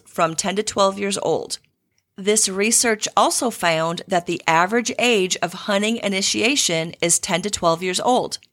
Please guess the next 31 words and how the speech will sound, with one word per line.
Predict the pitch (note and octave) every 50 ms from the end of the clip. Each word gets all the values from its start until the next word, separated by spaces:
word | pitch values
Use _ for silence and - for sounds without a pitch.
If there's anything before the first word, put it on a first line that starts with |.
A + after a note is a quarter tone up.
| _ _ _ _ _ _ _ - - - - - - - _ -
Those | F#3 F3 G3 G3+ G#3+ B3+ B3+ -
who | D#4 D4+
follow | - - B3 A3 G#3+ G#3+ G#3+ G#3
the | G3+ G#3+
traditional | - - G3 E3 F3 F3+ - - G#3 G3 F#3
path | F#3+ G3+ A#3 C4 B3+ A3 F#3+ F#3+ -
of | - F3+
hunting | F#3+ F#3+ G#3 C4+ D4+ D4 G#3 F3 E3+ E3+ F3 - -
begin | F3 F#3+ F3 D#3 E3 F#3+ F#3+ F#3+ G#3 A#3 B3+
at | - G3+ G3
an | F#3+ F#3+ - -
early | F3 F3 E3+ E3+ F3+ F#3 - -
age. | F3+ F3 D#3+ D3 B2 F2+ - - - _ _ _ _ _ _ _ _ _ _ _ _ _ _ -
The | - F#3
more | F#3+ F#3 F#3 F#3 G3 G#3+
awareness | A3+ A3 G3 G#3 A#3+ C#4+ D#4 C#4 G#3+ F3 F3 - -
children | - - G3+ F#3 F#3 F#3 F3+ F#3
have | F#3 F3 D#3+ D#3 D#3 -
of | - - D#3+ D#3 D#3+
nature | D#3+ E3 D#3+ E3+ G3+ G3+ - - B3+ C4+ C#4+ D4+ - - -
and | F3+ F#3
the | F3+
more | F3 F3 F3 F3+ F#3 F#3 G3+
time | G3+ - - G#3 G#3 G#3+
they | G3+ F#3
spend | F#3+ - - - F#3 F#3 F#3 F#3+ -
outdoors | - E3 D#3+ - - - B3+ E4 F4 B3 A3 -
at | E3+ D#3+
an | D#3 D#3+ -
early | - E3 D#3+ D#3+ D#3+ D#3+ -
age, | E3 D#3+ D3+ D3+ D#3 D#3 D#3+ - -